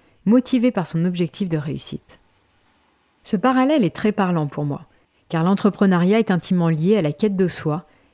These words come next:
et à une quête de sens. Comme il offre la liberté de faire ce que l'on veut, on est forcément confronté à des choix et à un questionnement intérieur. Qu'est-ce que je veux vraiment faire ?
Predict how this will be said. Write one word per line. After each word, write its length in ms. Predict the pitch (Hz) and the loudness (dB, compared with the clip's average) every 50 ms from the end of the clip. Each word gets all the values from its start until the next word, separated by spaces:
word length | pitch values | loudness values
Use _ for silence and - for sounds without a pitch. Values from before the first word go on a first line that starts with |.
| _ _ | _ _
et 80 | - 180 | -2 0
à 20 | |
une 140 | 165 165 160 | 0 0 0
quête 220 | - 208 196 175 156 | 0 0 -2 0 -2
de 100 | 160 147 | -4 -4
sens. 480 | - - - 143 143 - - - - - _ _ _ _ _ _ _ _ | -4 -6 -8 -8 -8 -10 -12 -14 -16 -18 _ _ _ _ _ _ _ _
Comme 160 | - 233 247 254 | 2 4 6 6
il 100 | 254 277 | 6 6
offre 240 | 277 269 - 190 | 4 4 2 0
la 120 | 160 156 160 | 2 2 2
liberté 440 | 165 180 165 185 180 175 - 214 190 | 0 0 0 0 0 0 0 0 0
de 80 | 160 | 0
faire 220 | 143 - 156 143 - | -4 -6 -8 -10 -8
ce 120 | - 156 | -8 -8
que 220 | 143 - - - | -8 -6 -8 -8
l'on 140 | 147 151 147 | -6 -6 -6
veut, 180 | 147 160 233 - - _ _ _ _ _ _ _ _ _ _ | -4 -4 -6 -6 -8 _ _ _ _ _ _ _ _ _ _
on 140 | - 190 220 | -2 0 2
est 60 | 254 | 2
forcément 420 | 240 - - - - 285 269 277 294 | 0 0 -6 -2 0 0 2 2 0
confronté 460 | - - 214 - - 220 214 - 277 | 2 0 0 0 0 -2 0 2 0
à 80 | 240 175 | 0 0
des 120 | 165 165 | 0 -2
choix 360 | 151 - - - 226 247 262 | -2 -2 -2 0 0 0 2
et 40 | 214 | 2
à 40 | 165 | 0
un 80 | 151 | 0
questionnement 460 | 143 - 165 - - 190 185 202 220 208 | -2 -4 -6 -4 -2 -2 0 0 0 0
intérieur. 640 | 165 - 185 165 160 147 147 139 135 139 123 _ _ _ _ _ _ _ _ _ _ _ _ _ _ _ | -2 -2 -4 -4 -4 -4 -4 -4 -6 -8 -12 _ _ _ _ _ _ _ _ _ _ _ _ _ _ _
Qu'est-ce 160 | - 311 311 | -4 -2 0
que 140 | - - 240 | 0 0 0
je 100 | 208 - | 0 0
veux 140 | 214 240 233 | -2 -2 -2
vraiment 480 | 196 151 156 147 185 214 202 190 175 | -2 -2 -2 0 0 0 2 0 0
faire ? 480 | 165 - - 160 147 139 135 139 - | -4 -6 -6 -6 -6 -6 -8 -10 -14